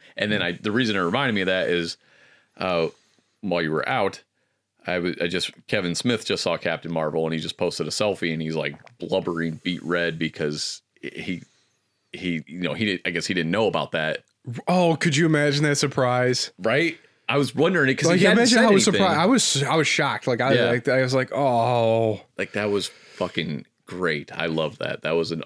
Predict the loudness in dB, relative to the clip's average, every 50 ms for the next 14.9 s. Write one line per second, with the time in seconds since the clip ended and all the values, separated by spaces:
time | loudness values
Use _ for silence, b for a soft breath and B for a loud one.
0 | -6 -4 -2 -2 -2 -4 -4 -6 -6 -6 -4 -2 -2 -2 -2 -2 -4 -4 -4 -4
1 | -4 -6 -6 -10 _ _ -8 -6 -4 -4 -4 -6 -8 -10 _ _ b b b b
2 | b b b b b b b b b _ _ _ _ -12 -8 -6 -4 -2 -2 -2
3 | -2 -4 -4 -6 -8 -12 -6 -4 -4 -2 -2 -4 -4 -4 -2 0 0 0 -2 -4
4 | -10 -20 _ _ _ -14 -12 -8 -6 -4 -4 -2 -2 -4 -2 -2 -2 -2 0 -2
5 | -2 -2 -2 -4 -6 -6 -4 -4 -4 -4 -6 -6 -4 -4 -2 -2 -2 -4 -6 _
6 | _ b b b b b b b b b b b b b -14 -8 -6 -4 -2 -2
7 | -2 -4 -4 -6 _ _ _ _ _ _ _ _ _ _ _ _ _ _ _ _
8 | _ _ _ _ _ _ -8 -2 0 0 2 2 0 0 -2 -2 -2 -2 0 0
9 | 0 0 0 0 0 0 2 2 2 2 0 -2 -4 -10 _ _ _ -2 -2 -2
10 | -2 -6 _ _ -2 -2 -2 -2 -2 -8 -8 -4 -4 -4 -4 -4 -6 -10 -10 -8
11 | -4 -2 -2 0 0 0 2 2 2 2 2 0 -2 -4 -4 -6 -6 -4 -4 -4
12 | -4 -4 -2 -2 -2 -2 0 0 0 0 0 -2 -2 -2 0 0 2 2 2 0
13 | 2 0 2 2 2 2 0 0 0 -2 -4 -4 -4 -4 -6 -6 -8 -6 -6 -4
14 | -4 -4 -4 -6 -6 -4 -4 -4 -4 -2 -2 -2 0 0 -2 -2 -4 -6